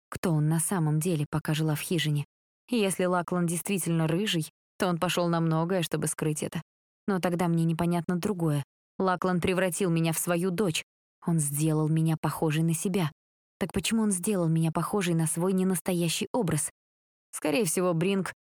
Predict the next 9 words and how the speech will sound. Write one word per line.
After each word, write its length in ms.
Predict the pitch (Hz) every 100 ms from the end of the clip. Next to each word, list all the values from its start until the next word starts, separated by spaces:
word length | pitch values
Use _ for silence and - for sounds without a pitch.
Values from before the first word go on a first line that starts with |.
| _
просто 260 | - 240 185
пытается 400 | 185 - 180 180
забраться 460 | 175 170 175 165 160
тебе 220 | 165 165
в 80 | 156
голову", 440 | 151 135 165 165 - _ -
говорит 400 | 165 156 151 165
Ля 140 | 156
Бен. 240 | 151 147